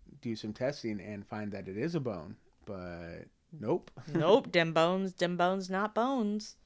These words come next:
Speaker 1: Mm-hmm.
Speaker 2: Mm-hmm. Dem bones as metal slag. Is
Speaker 1: Well
Speaker 2: that a blacksmithing
Speaker 1: <laughs>
Speaker 2: area? Not
Speaker 1: Yeah.
Speaker 2: underground. Like,
Speaker 1: Yeah,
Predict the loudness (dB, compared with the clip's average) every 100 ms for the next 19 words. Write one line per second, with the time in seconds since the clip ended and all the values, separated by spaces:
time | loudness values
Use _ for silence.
0 | _ _ -16 -10 -10 -8 -8 -8 -6 -4
1 | -4 -2 -4 -4 -4 -4 -4 -2 -2 -4
2 | -12 _ -4 -2 2 2 2 0 0 -2
3 | 0 2 2 0 -4 2 4 4 2 -4
4 | -10 -8 0 2 2 0 -12 -6 -6 -2
5 | -2 -2 -4 -10 -10 -6 -4 0 4 4
6 | 2 -2 4 8 8 8 6 2 -2 -4
7 | -6 2 4 4 2 0 0 4 4 4
8 | 2 -2 -10 -8 -6 -4 0 0 -2